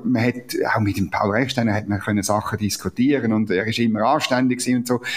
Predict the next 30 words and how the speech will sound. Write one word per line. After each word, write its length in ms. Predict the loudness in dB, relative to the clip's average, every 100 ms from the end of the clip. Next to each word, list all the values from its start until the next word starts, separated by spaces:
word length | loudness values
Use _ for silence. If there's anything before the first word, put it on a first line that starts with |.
| -6 -2
Das 160 | 0
ist 100 | 2
er 100 | 0
sicher, 360 | 0 -2 0 -2
für 140 | -2
das 180 | -2 -2
ist 100 | -4
er 60 | -2
belohnt 440 | 0 0 0 0
worden. 300 | 0 0 -4 -6 -14 -12 -2
Und 320 | 0 0 -4 -4 0
das 160 | 0
ist 140 | 0 -2
bei 80 | -2
der 80 |
Barbara 460 | 0 0 2 2 2
Gysi, 520 | 2 2 2 2 2
äh, 260 | 2 2 2
letztlich 480 | 2 0 0 -2 0
nicht 200 | -2 0
so. 240 | 0 0
Sie 240 | 0 0
ist 160 | 0 0
mehr 160 | 0 2
oder 100 | 2
weniger 300 | 0 0 -2
dauerempörte 880 | 0 2 2 2 0 0 0 -2 -4
Gewerkschafterin, 1000 | -2 -2 -2 -2 -2 -2 0 0 0 -4 -14 -14 -10
wo, 360 | 0 2 2 2
ähm, 240 | 2 0